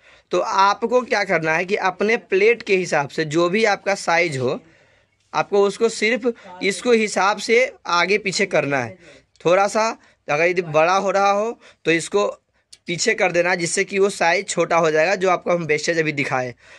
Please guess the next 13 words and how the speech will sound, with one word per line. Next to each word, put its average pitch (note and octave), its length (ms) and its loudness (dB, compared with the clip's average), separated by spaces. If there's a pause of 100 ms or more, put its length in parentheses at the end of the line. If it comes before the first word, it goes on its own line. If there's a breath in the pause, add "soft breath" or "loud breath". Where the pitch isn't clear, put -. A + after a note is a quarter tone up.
(140 loud breath)
और D#3 80 4
अगर F#3 220 2
आप G#3+ 200 0
इसको F#3+ 240 -2
ऊपर F3+ 320 0
करते F#3 320 0
हैं, G#3 200 -2 (340 loud breath)
तो F3 60 -8
ये G3 160 2
आपका A3 300 0
साइज G3 340 -4
बढ़ E3 200 2
जाएगा, F3 380 2